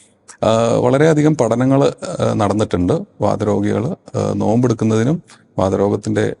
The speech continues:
ഏഹ്, പിന്നെ കാഠിന്യാവസ്ഥയിൽ ഉണ്ടാകുന്ന മാറ്റങ്ങളെക്കുറിച്ചെല്ലാം വളരെ നല്ല രീതിയിൽ തന്നെ പഠനങ്ങൾ നടന്നിട്ടുണ്ട്. ആഹ്, ഇതെല്ലാം കാണിക്കുന്നത്, ആഹ്, വാ-, പിന്നെ രക്തവാതങ്ങൾ, especially രക്തവാതകം, ഇൻഫ്ലമേറ്ററി ആർത്രൈറ്റിസ് എന്ന വിഭാഗത്തിൽ വരുന്ന വാതങ്ങൾ, ആഹ്,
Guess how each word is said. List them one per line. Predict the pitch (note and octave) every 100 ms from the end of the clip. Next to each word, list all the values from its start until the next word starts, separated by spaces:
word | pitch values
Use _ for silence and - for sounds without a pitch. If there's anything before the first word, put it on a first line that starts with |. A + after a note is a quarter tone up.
| -
ഏഹ്, | - G#2 G2+ G2+ -
പിന്നെ | - G#2 G#2
കാഠിന്യാവസ്ഥയിൽ | G2+ G2 G#2 A2+ A2+ A2+ - G#2+
ഉണ്ടാകുന്ന | G#2 G2+ G#2 G#2
മാറ്റങ്ങളെക്കുറിച്ചെല്ലാം | F#2+ F#2 - A2+ A#2 G#2 F#2+ G#2+ A#2
വളരെ | G#2+ A2+ - - - - -
നല്ല | C3 D3+
രീതിയിൽ | D3+ C#3 C#3 C#3
തന്നെ | C#3
പഠനങ്ങൾ | A#2 A2 A2+
നടന്നിട്ടുണ്ട്. | A#2 G2 G2+ G2+ F2 F#2 - - - _ -
ആഹ്, | A2+ B2 -
ഇതെല്ലാം | C#3 D3 E3+
കാണിക്കുന്നത്, | E3 C#3 C#3 D3+ A#2+ C#3 A3+ - - -
ആഹ്, | B2+
വാ-, | B2 A#2+ A#2+ A2+ G#2 G#2+
പിന്നെ | - A2+
രക്തവാതങ്ങൾ, | A2+ - C3+ C3+ C3+ B2+
especially | A#2+ - - G2+ A#2+ A#2+ -
രക്തവാതകം, | A2 - C3+ B2 G2+
ഇൻഫ്ലമേറ്ററി | G2 A2 C3+ C3 B2+
ആർത്രൈറ്റിസ് | A#2+ A2 B2 A#2+ A#2+ A#2+
എന്ന | A#2
വിഭാഗത്തിൽ | A2 A2 G#2+ A2+
വരുന്ന | G#2 G#2+
വാതങ്ങൾ, | - G#2 G#2+ C3+ B2+ G2+
ആഹ്, | - _ _ - _ - A2 G#2